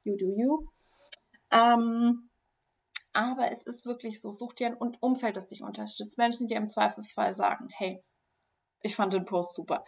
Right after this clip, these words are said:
Nicht je-, ich meine mit nicht jemand, der dir immer Beifall klatscht,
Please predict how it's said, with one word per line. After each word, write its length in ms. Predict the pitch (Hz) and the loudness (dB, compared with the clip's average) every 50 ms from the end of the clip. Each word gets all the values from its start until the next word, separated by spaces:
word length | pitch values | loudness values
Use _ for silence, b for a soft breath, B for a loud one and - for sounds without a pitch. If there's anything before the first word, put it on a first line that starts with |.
| B B | B B
Nicht 220 | 233 285 285 285 | 4 4 4 4
je-, 220 | 277 277 277 - - - _ | 2 0 0 0 -2 -6 _
ich 140 | - 247 240 | -8 -4 0
meine 280 | 254 262 277 285 294 277 | 2 4 4 4 2 0
mit 160 | 269 262 262 | 0 0 0
nicht 220 | 262 269 262 - | 0 -2 -2 -2
jemand, 320 | - 262 240 247 247 240 240 | -2 0 2 2 2 2 2
der 100 | 240 240 | 0 0
dir 180 | 240 240 240 - - | 0 0 -2 0 4
immer 360 | - 262 247 247 247 226 208 202 | 8 10 10 10 10 8 4 4
Beifall 480 | - 185 175 175 175 - - - - | 4 4 4 4 0 -2 -4 -6 -6
klatscht, 600 | - - - - - - - - - - - - | -6 -4 -4 -4 -4 -2 0 0 0 0 -2 -8